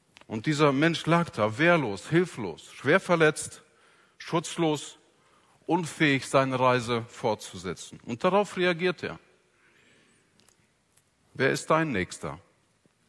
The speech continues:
Nimm deine Umgebung wahr auf der Reise durch dein Leben.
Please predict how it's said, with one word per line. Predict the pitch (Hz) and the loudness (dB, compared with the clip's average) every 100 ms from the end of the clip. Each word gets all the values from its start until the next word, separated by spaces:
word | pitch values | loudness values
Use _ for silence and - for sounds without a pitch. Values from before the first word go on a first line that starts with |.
| _ _ _ _ _ _ _ _ _ _ _ _ _ | _ _ _ _ _ _ _ _ _ _ _ _ _
Nimm | - 139 165 | 0 2 6
deine | 151 151 139 | 6 6 2
Umgebung | 131 120 147 147 139 113 | -2 0 0 0 -4 -2
wahr | 147 110 78 - _ _ _ _ _ _ _ _ | 0 0 -4 -14 _ _ _ _ _ _ _ _
auf | - 92 | -12 -10
der | - 101 | -6 2
Reise | 104 95 87 | 2 2 -6
durch | 95 - | -10 -4
dein | 98 101 | -4 0
Leben. | 107 101 80 | 0 -2 -6